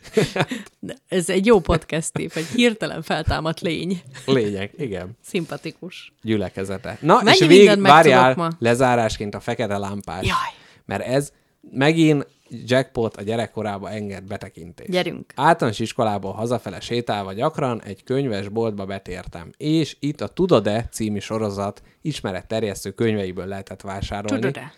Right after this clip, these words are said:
Speaker 1: Nagyon szerettem, ugyanis nagyon rövid, rövid szócikkek, képpel, és lehetett információkat megtudni. És volt nekem kék, zöld, sárga, mindenféle, és egyszer megálmodtam, hogy van egy fekete Tudod-e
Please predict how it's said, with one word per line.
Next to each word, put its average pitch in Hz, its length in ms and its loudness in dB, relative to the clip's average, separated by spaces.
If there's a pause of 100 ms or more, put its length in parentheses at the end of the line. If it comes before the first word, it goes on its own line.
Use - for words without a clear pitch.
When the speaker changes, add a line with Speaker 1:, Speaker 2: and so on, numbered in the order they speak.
(140)
Speaker 1:
Nagyon 104 400 0
szerettem, 151 680 2
ugyanis 117 320 -2
nagyon 156 420 6
rövid, 127 420 4
rövid 135 360 0
szócikkek, 123 680 -4
képpel, 113 520 -4
és - 220 -16
lehetett 170 380 -4
információkat 98 760 -10
megtudni. 92 340 -16
És 104 80 -16
volt 127 240 -4
nekem - 200 -18 (340)
kék, 131 360 2
zöld, 113 340 2
sárga, 104 400 -4
mindenféle, 117 680 -6 (280)
és - 60 -20
egyszer 123 380 -4
megálmodtam, 101 640 -6
hogy 82 140 -16
van 98 140 -14
egy 87 260 -16
fekete 87 380 -18
Tudod-e 110 540 -8